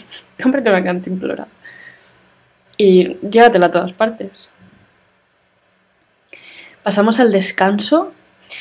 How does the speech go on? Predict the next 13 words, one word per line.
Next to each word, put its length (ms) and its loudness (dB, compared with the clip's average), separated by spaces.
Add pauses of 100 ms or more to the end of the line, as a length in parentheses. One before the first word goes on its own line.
(500)
Dormir, 680 0 (220)
em, 440 -4
es 100 -2
súper, 360 -2
súper, 300 -4
súper, 300 -4
súper, 300 -4
súper 320 -4
importante. 440 -8
Bueno, 200 -6
ya 100 -2
lo 100 -4
sabréis. 640 -6